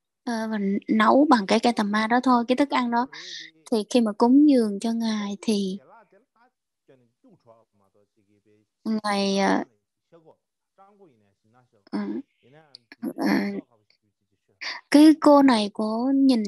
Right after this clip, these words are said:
cái thức ăn của nấu cho ngài thì người rất là, cảm thấy rất là ghê tởm và rất không có ngon gì hết.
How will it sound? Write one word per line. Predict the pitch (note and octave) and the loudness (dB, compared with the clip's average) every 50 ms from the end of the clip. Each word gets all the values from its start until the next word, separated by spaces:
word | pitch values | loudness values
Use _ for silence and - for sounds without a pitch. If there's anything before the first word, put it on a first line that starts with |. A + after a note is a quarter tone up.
| G3 G3+ | -6 -2
cái | - B3 C4 C4 | 0 0 0 0
thức | - - D4 | -2 -6 -6
ăn | - - B3 A#3+ A#3+ A#3+ A#3 A3+ - | -2 -2 -2 -2 -2 -4 -6 -6 -8
của | - G#3+ - - - - B3 C4+ | -12 -14 -12 -10 -10 -8 -6 -4
nấu | C4 B3+ B3 C4 D4 D4 | 0 0 2 2 2 0
cho | C#4 B3+ | -2 -2
ngài | A#3 A3+ G#3+ G3+ G3+ | -2 -2 -4 -4 -2
thì | A3 G#3+ G#3 | -2 -4 -4
người | G3+ G#3 A3 A#3 | -2 -2 -2 0
rất | C4 C#4+ | 0 0
là, | D4 C#4 B3 G#3 - | 2 2 2 0 0
cảm | - - A3+ A#3+ | -4 -4 -2 2
thấy | C#4 C#4 C#4 | 2 2 2
rất | D4 C#4+ - | 2 0 0
là | C4 A#3 G#3 | -2 0 0
ghê | A#3 A#3 | -2 -2
tởm | A#3+ - A3+ G#3 - B3+ C4 | 2 2 2 2 2 -2 -4
và | C4 A#3 | -4 -4
rất | G#3+ G#3 G#3 _ | -4 -4 -8 _
không | - C#4 C4 C4 | -2 -2 -2 -2
có | C4 C#4+ C#4 C#4+ | -2 -2 -2 0
ngon | C#4+ C#4+ C#4 C4 C4 C4 C4 B3+ A#3+ | 0 0 0 -2 -2 -4 -8 -10 -6
gì | A#3+ | -4
hết. | A#3+ B3 | -4 -4